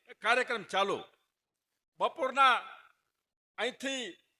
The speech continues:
બધી તૈયારી કરી, પ્લેટો ઘણી બધાને મોકલાવીને બે વાગે અમારા, છતાં પણ થાક નથી લાગતો. એ નિયાણીઓના અને માતાઓના આશીર્વાદ છે.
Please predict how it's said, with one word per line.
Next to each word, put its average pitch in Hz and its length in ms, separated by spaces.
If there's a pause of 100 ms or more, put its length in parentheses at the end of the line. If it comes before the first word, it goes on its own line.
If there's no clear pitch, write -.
(760)
બધી 226 300
તૈયારી 269 520
કરી, 254 260
પ્લેટો 254 460
ઘણી 226 300
બધાને 233 340
મોકલાવીને 214 500
બે 185 220
વાગે 208 340
અમારા, 117 340 (1040)
છતાં 294 340
પણ 302 160
થાક 269 380
નથી 269 260
લાગતો. 277 420
એ 247 300
નિયાણીઓના 277 560
અને 254 120
માતાઓના 277 580
આશીર્વાદ 226 400
છે. 113 180